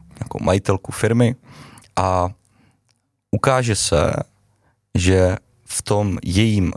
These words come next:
human designu jsou dvě místa, kde chodí do školy a kde takzvaně padá na pusu. A to jsou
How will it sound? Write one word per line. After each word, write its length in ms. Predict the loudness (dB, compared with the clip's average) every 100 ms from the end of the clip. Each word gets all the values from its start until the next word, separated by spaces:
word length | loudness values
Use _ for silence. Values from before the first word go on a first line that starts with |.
| 2
human 240 | 4 4 4
designu 640 | 4 2 2 2 0 -2 _ _ _ _ _ _ -10
jsou 720 | -4 -2 0 2 2 2 -2 _ _ _ _ _
dvě 240 | -2 0 2
místa, 500 | 2 0 0 0 0
kde 160 | 0
chodí 300 | 0 -2 0
do 80 | 0
školy 480 | 0 -2 -2 0 -2 -8 _ _ _ _ 0
a 60 |
kde 160 | 2 2
takzvaně 480 | 0 -2 2 2 2
padá 260 | 0 2
na 100 | 0
pusu. 400 | -2 -6 -6 -10 -10 _ _ _ _ -20 -20 -8 -2
A 260 | 0 2 -2 -8 _ _ _ _ _ _ _ _
to 100 | -4
jsou 500 | -2 -2 0 0 -2